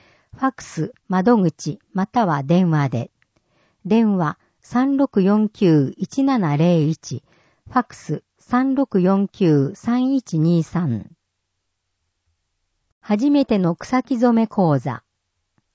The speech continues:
初心者向けの草木染め講座を開催します。草木染めを通して知識や技術を学びつつ、身近な植物の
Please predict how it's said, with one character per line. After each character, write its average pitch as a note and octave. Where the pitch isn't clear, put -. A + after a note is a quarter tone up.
初 G#3
心 D4
者 C#4
向 C4
け B3
の A3+
草 -
木 C4+
染 C4+
め C4
講 B3+
座 E3+
を D#3
開 G#3
催 F3+
し -
ま C#3
す。 -
草 -
木 C#4+
染 C4+
め C4
を B3+
通 G#3+
し -
て -
知 D4+
識 -
や F3
技 B3
術 A#3+
を E3+
学 F3
び G#3
つ -
つ、 D#3+
身 G3+
近 C#4+
な C#4
植 C4
物 G#3
の D#3+